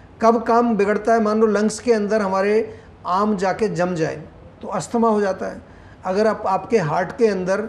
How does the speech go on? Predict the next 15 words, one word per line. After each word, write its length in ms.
cholesterol 600
जम 220
जाए, 200
वो 140
भी 140
आम 240
ही 100
है, 180
तो 80
उसकी 300
जो 140
है 100
गति 260
बिगड़ 240
जाएगी। 360